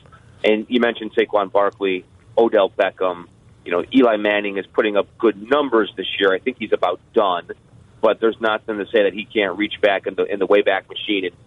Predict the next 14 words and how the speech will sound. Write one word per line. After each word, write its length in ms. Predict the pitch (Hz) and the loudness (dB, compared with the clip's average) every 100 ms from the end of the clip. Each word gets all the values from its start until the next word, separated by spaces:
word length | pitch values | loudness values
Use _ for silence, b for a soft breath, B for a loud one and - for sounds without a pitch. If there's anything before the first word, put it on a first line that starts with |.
| _ - 92 | _ -10 -6
and 100 | - | 0
put 140 | 117 | 2
a 60 | 101 | 4
good 180 | 98 | 2
effort 260 | 101 110 98 | 2 0 -2
out 220 | 90 87 | -2 -2
there. 200 | 85 85 | -2 0
So 100 | 139 | 0
you 240 | 139 147 170 | 0 2 2
always 240 | 269 247 | 2 2
worry 180 | 165 160 | 2 4
about 260 | 139 127 | 2 -2
the 80 | 107 - | -4 -6
stars, 460 | - 113 123 156 | 0 2 0 -2